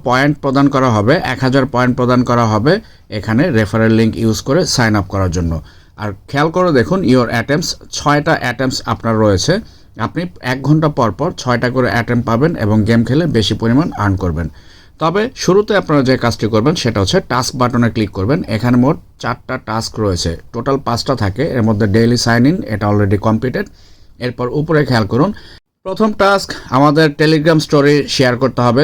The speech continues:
দ্বিতীয় টাস্ক Binance অ্যানাউন্সমেন্ট, এটাকে সাবস্ক্রাইব করতে হবে, থার্ড টাস্ক আমাদের এখানে যে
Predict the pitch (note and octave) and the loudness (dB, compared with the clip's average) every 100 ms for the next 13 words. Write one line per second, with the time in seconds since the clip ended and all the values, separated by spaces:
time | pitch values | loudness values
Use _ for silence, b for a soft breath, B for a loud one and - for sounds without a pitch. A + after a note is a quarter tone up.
0 | D#3 A2+ A2+ A#2+ A#2 A#2 A#2+ - - G2+ | 0 0 0 2 0 0 0 -2 -6 -2
1 | G2+ G#2 G#2 - G#2+ A2 - - A2+ C#3 | 2 2 2 0 0 0 -2 0 2 2
2 | C#3 - F#2 F#2 F#2 F2+ A#2+ - C#3+ C#3+ | 0 -4 -4 -2 -4 0 0 0 -2 -2
3 | C3+ C#3 C#3 C#3 E3+ b b b - D3+ | -4 -2 0 2 0 b b b -10 -2
4 | E3 C#3+ D3+ D3+ D3 - b b - A#2 | -2 -2 -2 0 -2 -8 b b -8 -2
5 | A#2+ B2 A#2+ - A2+ A#2+ A#2 A#2 A2 | 2 2 2 0 -2 0 2 2 2